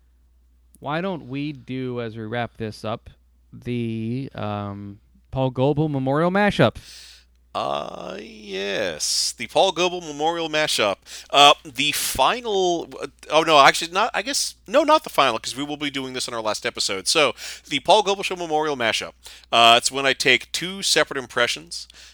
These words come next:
Speaker 2: uh, smush them together into, uh, one alloyed impression,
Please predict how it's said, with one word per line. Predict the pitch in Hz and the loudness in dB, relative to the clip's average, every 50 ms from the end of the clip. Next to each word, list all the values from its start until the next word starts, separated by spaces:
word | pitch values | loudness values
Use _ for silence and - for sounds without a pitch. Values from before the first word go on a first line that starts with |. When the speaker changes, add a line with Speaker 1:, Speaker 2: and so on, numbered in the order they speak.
| _ - | _ -2
Speaker 2:
uh, | - 131 123 120 - - | 2 2 2 2 0 -4
smush | - - - - - 143 123 123 127 147 180 196 - - - | -2 0 0 0 0 -2 -6 -4 -2 -2 0 0 0 -2 -2
them | 208 208 196 190 | -2 -4 -8 -6
together | - 180 143 131 135 135 135 151 165 175 - | -8 -6 0 4 4 4 4 2 -6 -12 -12
into, | 127 127 123 113 - - 120 117 117 113 | -10 -10 -8 -8 -8 -8 -8 -6 -4 0
uh, | 107 110 107 | 0 0 0
one | 104 110 117 131 143 147 147 - | -2 -2 -2 -2 -2 -2 -4 0
alloyed | - 113 120 131 131 123 117 120 117 110 104 | 4 6 6 6 6 4 0 0 0 0 0
impression, | 107 107 101 - 117 110 110 - - 139 165 | -2 -8 -8 -4 -2 0 0 0 -4 -10 -12